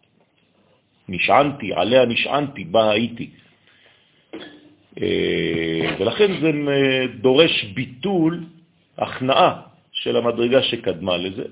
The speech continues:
בסוד, אה, ספר דברים שמתחיל באלה הדברים, בלי וו החיבור.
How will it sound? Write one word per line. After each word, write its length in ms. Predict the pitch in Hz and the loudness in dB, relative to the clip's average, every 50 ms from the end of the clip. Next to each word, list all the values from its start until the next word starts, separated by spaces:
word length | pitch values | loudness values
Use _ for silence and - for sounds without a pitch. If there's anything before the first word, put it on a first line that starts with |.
| - - _ _ _ _ _ _ _ _ _ _ _ _ _ _ _ _ _ _ - | -16 -20 _ _ _ _ _ _ _ _ _ _ _ _ _ _ _ _ _ _ -8
בסוד, 760 | 87 95 117 117 120 120 - 180 180 170 170 151 135 127 147 | -2 0 0 0 0 -2 0 2 2 4 2 0 -2 0 2
אה, 340 | 151 147 143 139 139 139 135 135 - | 4 4 4 4 4 2 0 -2 0
ספר 320 | - 147 147 - 147 135 131 | 0 0 0 0 0 -2 -2
דברים 540 | 117 104 104 104 117 117 131 147 139 123 110 | -2 -2 2 4 4 4 6 4 2 2 0
שמתחיל 760 | - - 113 110 107 107 - - - 127 127 123 117 110 101 | -4 -4 -2 -2 -2 -4 -4 -6 -4 -2 -2 0 -2 -2 -2
באלה 1120 | 107 107 104 104 101 98 98 - - - - _ _ - - 127 127 120 113 113 107 98 98 | 0 2 2 4 4 2 2 -2 -6 -14 -20 _ _ -2 0 2 2 2 4 2 2 2 2
הדברים, 640 | 98 87 104 95 92 98 98 117 139 160 156 123 | -2 -2 -2 0 2 2 2 2 2 0 -2 -2
בלי 200 | 120 127 135 131 | 0 0 0 2
וו 340 | 98 90 117 117 104 98 101 | 4 6 6 6 6 4 -2
החיבור. 480 | 98 - - 92 80 78 76 62 - | -4 -6 -10 -14 -10 -10 -10 -12 -12